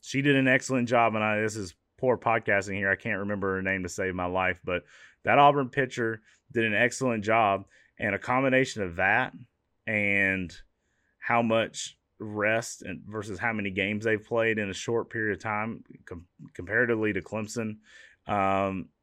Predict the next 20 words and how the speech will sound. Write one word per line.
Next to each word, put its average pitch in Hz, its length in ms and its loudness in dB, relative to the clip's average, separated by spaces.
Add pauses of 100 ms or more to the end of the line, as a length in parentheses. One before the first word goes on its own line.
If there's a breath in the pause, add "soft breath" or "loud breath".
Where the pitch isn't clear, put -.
(300)
I 107 100 -2
think 123 220 -2
that's 107 240 2
what 107 280 2
ultimately 98 400 -4
did. 87 220 -2
The 82 100 -8
Tigers 110 380 0
win 101 260 -4
the, 90 320 -2
the 87 280 -6
final 135 420 2
game 98 240 0
to 95 80 -2
win 113 360 -2
the 98 300 -4 (360 loud breath)
regional 98 420 -4
five 110 420 0
to 95 80 0
one. 92 540 -4